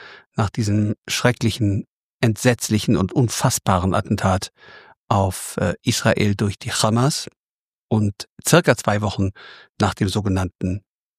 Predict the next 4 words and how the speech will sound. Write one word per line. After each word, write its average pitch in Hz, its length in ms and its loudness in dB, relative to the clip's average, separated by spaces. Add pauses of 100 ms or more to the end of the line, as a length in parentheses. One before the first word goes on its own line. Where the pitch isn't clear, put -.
Geiseldeal. 90 1040 -2 (1300)
Ich 117 120 0
habe - 160 0
auf - 260 -6